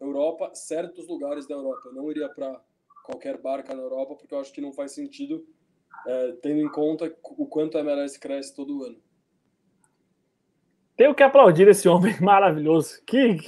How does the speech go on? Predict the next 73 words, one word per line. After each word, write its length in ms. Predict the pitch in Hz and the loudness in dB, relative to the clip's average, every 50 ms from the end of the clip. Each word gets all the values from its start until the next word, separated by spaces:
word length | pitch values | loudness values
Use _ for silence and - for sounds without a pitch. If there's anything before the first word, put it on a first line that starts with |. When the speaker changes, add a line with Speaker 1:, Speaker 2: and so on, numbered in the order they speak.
| - - _ _ _ _ _ _ _ _ _ | -18 -20 _ _ _ _ _ _ _ _ _
Speaker 2:
aí 300 | - 160 208 294 302 247 | 4 6 8 8 8 8
sim, 180 | - - 226 220 | 6 8 6 6
ó, 140 | 185 175 208 | 8 8 6
isso 260 | 269 339 - - 294 | 6 6 4 8 8
aí 120 | 277 294 | 8 8
representa 680 | 247 285 294 294 294 262 233 185 196 226 240 233 - | 8 4 2 4 6 6 6 8 6 4 2 4 2
o 40 | 233 | 0
território 480 | 220 240 233 220 220 214 220 214 208 214 | 6 6 6 6 6 4 2 2 2 2
M 120 | 214 208 | 2 4
L 120 | 180 156 160 | 6 6 6
S, 220 | 165 160 151 - | 6 4 2 -2
porque 140 | - - 233 | 4 6 6
a 100 | 269 202 | 6 6
gente 220 | 208 262 302 - | 4 0 -2 0
fala 240 | - 240 254 277 269 | 4 6 6 8 6
aqui 180 | 247 208 269 277 | 6 6 4 4
a 100 | 269 214 | 4 6
mesma 380 | 196 220 277 339 349 415 403 | 6 6 6 6 4 0 -2
coisa, 440 | 392 - 196 202 208 180 156 139 - _ _ _ _ _ _ _ _ _ _ | 2 4 6 6 6 6 2 0 -6 _ _ _ _ _ _ _ _ _ _
que 140 | - 214 | 2 4
hoje 380 | 196 185 233 294 320 277 330 320 | 8 10 10 10 10 8 2 -2
tá 240 | 320 - 262 262 254 | 2 2 4 4 4
atrás 380 | 220 - - 196 226 262 269 | 2 2 2 4 6 6 6
das 160 | 226 247 202 202 | 6 4 2 2
cinco 240 | - 269 285 - | 0 -4 -4 -4
principais 420 | - 262 226 254 208 - 233 233 214 | -4 -4 -4 -2 0 4 4 8 8
da 80 | 220 | 10
Europa, 500 | 214 190 175 190 226 277 294 294 392 392 - - _ _ _ _ _ _ _ | 10 12 12 12 12 10 8 8 4 -2 -4 -6 _ _ _ _ _ _ _
e 200 | 285 339 359 302 | 8 10 10 12
olha 260 | 220 269 339 381 381 | 12 10 8 8 6
se 200 | - - 370 349 262 | 2 2 2 4 4
já 160 | 262 285 320 | 4 4 2
não 180 | 349 349 311 220 | 2 0 2 4
bate 260 | 208 262 285 277 269 | 6 6 6 6 6
ali 160 | 247 285 294 | 4 4 2
com 80 | - - | -2 -6
o 40 | |
francês, 440 | - - 302 233 185 - 226 285 - | -4 -2 0 0 4 4 4 4 4
que 60 | - | 4
só 120 | - 262 269 | 4 4 4
tem 140 | - 277 320 | 4 2 0
um 80 | 269 | 0
time, 320 | - - 214 226 208 196 233 | -2 0 2 2 2 2 2
hein? 140 | 285 - _ _ _ _ _ _ _ _ _ _ - | -2 -4 _ _ _ _ _ _ _ _ _ _ -4
E 180 | 180 220 247 | -2 2 4
aqui 260 | 269 240 - - 240 269 | 4 4 4 2 -2 2
na 140 | 320 311 | 4 4
América, 460 | 254 220 214 220 247 294 339 - 359 269 | 4 6 6 8 8 8 6 4 0 -2
pra 280 | - - 247 240 220 | 2 6 6 8 8
mim, 180 | 185 185 233 294 | 8 6 4 4
nas 200 | 277 247 233 226 | 6 6 6 8
Américas 460 | 247 208 170 160 165 202 220 226 233 | 6 6 6 8 6 6 6 4 2
é 140 | 247 247 247 | 2 2 2
a 60 | 247 | 2
melhor 340 | 233 240 214 175 170 190 208 | 2 2 2 8 8 8 8
liga, 240 | 180 170 208 196 208 | 8 6 6 6 4
eu 40 | |
não 80 | 190 180 | 4 4
sei. 180 | - - 190 185 | 2 2 2 2
Você 140 | - - | 2 4
concorda, 360 | - 226 196 208 302 320 277 226 | 4 4 6 8 8 8 8 8
André? 180 | 190 160 156 | 8 6 6
A 80 | 156 170 | 6 6
melhor 260 | 196 202 220 262 254 | 6 6 6 6 6
liga 220 | 226 226 208 214 | 6 6 4 6
das 200 | 190 208 196 185 | 6 6 4 4
Américas 360 | 190 170 175 196 185 185 - 175 | 4 2 4 2 2 2 2 2
hoje 240 | 190 190 175 180 | 4 4 4 4
é 80 | 175 165 | 4 4
a 80 | 170 165 | 4 2
M 100 | 165 160 | 2 2
L 120 | 180 226 | 4 4
S? 260 | 196 185 - - _ | 2 2 -2 -12 _